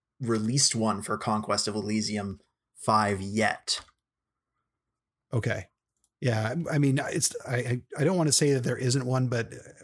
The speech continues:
Speaker 2: and I didn't look all that hard because I was kind of, at that point, I was already kind of figuring out how things worked, but I think that's part of it, is that you, it's this joy of discovery.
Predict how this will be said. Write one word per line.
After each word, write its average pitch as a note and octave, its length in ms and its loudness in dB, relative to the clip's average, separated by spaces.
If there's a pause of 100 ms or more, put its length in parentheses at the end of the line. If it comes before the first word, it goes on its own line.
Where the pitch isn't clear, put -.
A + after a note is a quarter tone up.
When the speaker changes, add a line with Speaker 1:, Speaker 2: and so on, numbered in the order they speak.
(180)
Speaker 2:
and B2+ 140 2
I B2 60 4
didn't C#3 240 2
look A#2+ 180 0
all A#2+ 200 0
that A2 160 0
hard A2 340 0
because A#2+ 240 -2
I B2+ 60 2
was C3+ 140 0
kind E3+ 200 2
of, A#2+ 240 -4 (960)
at D#3 160 2
that C#3 220 0
point, C3+ 340 0
I B2 100 -2
was A#2+ 160 2
already A#2 320 0
kind G#2+ 160 -2
of G2+ 60 -2
figuring G#2+ 300 0
out G#2 160 -2
how G2+ 140 -2
things G2+ 260 -4
worked, A2+ 360 -4
but G2+ 180 -4 (1120)
I D#3 60 2
think F#3+ 220 0
that's D#3 160 0
part D#3 240 0
of G#2 80 2
it, - 240 -8
is A#2 340 0
that A#2+ 220 -2
you, B2+ 320 2 (440)
it's - 180 2
this C#3 180 2
joy C#3+ 280 4
of A#2+ 120 0
discovery. A2 800 -2